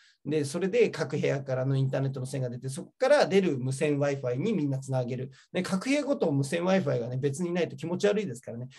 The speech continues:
もしくは、あの、特殊な業者、例えばバッファローさんとかですね、そういうところに頼んで、その室外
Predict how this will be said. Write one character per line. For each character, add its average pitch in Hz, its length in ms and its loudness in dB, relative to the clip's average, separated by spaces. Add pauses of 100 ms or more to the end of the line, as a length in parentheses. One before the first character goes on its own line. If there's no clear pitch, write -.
(140)
も 247 140 6
し 247 80 2
く 285 100 0
は、 175 160 10
あ 143 60 2
の、 135 160 2
特 135 160 -4
殊 160 80 -2
な 147 100 2
業 143 180 2
者、 135 160 -2
例 120 200 -6
え 135 40 -4
ば 120 120 -4
バ 127 160 0
ッ 135 60 -8
フ - 60 -6
ァ 123 60 -2
ロ 120 80 -4
ー - 20 -10
さ 113 140 -12
ん 113 60 -12
と - 80 -20
か 113 80 -8
で 113 80 -8
す - 80 -14
ね、 151 60 -10
そ 147 120 -4
う 147 60 2
い - 20 0
う - 20 -8
と 143 60 -6
こ 139 60 -2
ろ 135 60 0
に 135 40 -4
頼 147 180 -2
ん 175 80 -4
で、 226 240 4 (140)
そ - 100 -8
の 127 120 -2
室 - 360 0
外 320 260 6